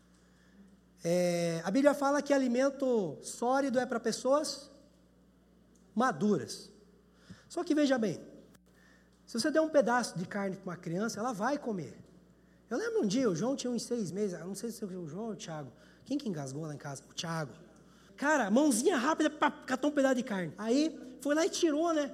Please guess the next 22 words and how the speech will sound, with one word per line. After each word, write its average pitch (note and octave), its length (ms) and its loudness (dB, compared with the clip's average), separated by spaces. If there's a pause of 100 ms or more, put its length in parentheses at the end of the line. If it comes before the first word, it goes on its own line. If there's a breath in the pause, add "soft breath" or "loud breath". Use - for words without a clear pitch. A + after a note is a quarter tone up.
(160)
Por C#4+ 160 0
quê? B3+ 220 4 (140)
Porque - 160 -8
se - 60 -10
comer, B4 240 6
você C5+ 120 2
passa C5+ 240 0
mal. C5+ 480 8 (1200 loud breath)
Então, - 120 -4
a F4 80 0
criança A3 680 6 (840)
e F3 40 -2
um F#3+ 80 2
adulto, F3+ 500 0 (560)
eles D#3 140 -6
conseguem G3+ 320 -4
comer. D#3+ 360 -8 (960 soft breath)
O C#3+ 80 -10
que - 120 -4
que G#3+ 100 -2
uma A#3 100 -2
criança F#3 600 -4